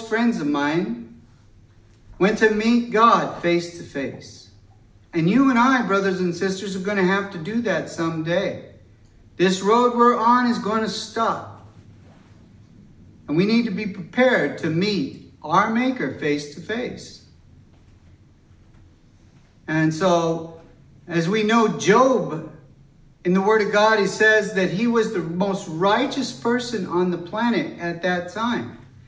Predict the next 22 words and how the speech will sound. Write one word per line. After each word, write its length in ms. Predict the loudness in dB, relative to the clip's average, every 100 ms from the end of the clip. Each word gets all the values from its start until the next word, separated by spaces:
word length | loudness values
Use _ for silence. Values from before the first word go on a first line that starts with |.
| -20 -20 -20 -20 -8 2
Yet, 400 | 4 2 -2 0
we 160 | 2
know 280 | 4 6 4
he 120 | 2
suffered 560 | 0 0 0 2 -2 -4
severely. 720 | -6 -2 2 2 2 0 -4 -10 -18 -20 -20 -20 -20 -20 -20 -20 -20 -20 -20 -20 -20 _ _
He 100 | -8 -6
did. 460 | -4 -4 -6 -14 -20 _ _ _ -20 _ -20 -20 -20 -12 -6
And 80 | 0
so 120 | 0
you 280 | 2 2 4
and 100 | 4
I 600 | 4 4 4 2 -2 -12 -20 -20 _ _ _
cannot 400 | -2 2 4 4
expect 560 | 0 -2 -2 0 0 -2
to 40 |
go 320 | 0 2 2
through 260 | 0 -2 -2
life 540 | 2 4 4 2 0
without 680 | -2 0 4 4 4 0 2
any 240 | 4 4 0
suffering. 680 | -2 -2 -2 -8 -10 -12